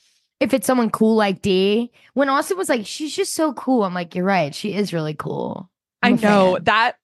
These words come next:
Speaker 2: that, like, little, that talking head of him leading into his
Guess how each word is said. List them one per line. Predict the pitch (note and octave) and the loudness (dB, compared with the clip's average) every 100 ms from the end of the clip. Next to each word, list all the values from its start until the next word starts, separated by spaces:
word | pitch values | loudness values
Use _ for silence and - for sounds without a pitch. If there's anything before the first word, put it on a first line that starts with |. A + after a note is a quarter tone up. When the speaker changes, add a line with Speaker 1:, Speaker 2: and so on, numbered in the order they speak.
| - | -10
Speaker 2:
that, | G#3+ G#3 A3 | 0 2 2
like, | D#4+ F4 | 0 -2
little, | A#3+ A#3 A3 - _ _ _ _ - | -2 -2 -2 -4 _ _ _ _ -8
that | G3 F#3+ C#4+ | 0 2 2
talking | - B3+ A3+ A#3+ | 0 0 2 -2
head | G3 E3+ | -4 -6
of | E3+ | -4
him | G#3+ G#3+ G3+ | -4 -2 -2
leading | E3+ E3 F3 | -2 0 -2
into | - E3 E3 - F3 D#3+ | -2 -4 -4 2 4 6
his | - D#3 C#3 C#3+ | 4 0 0 0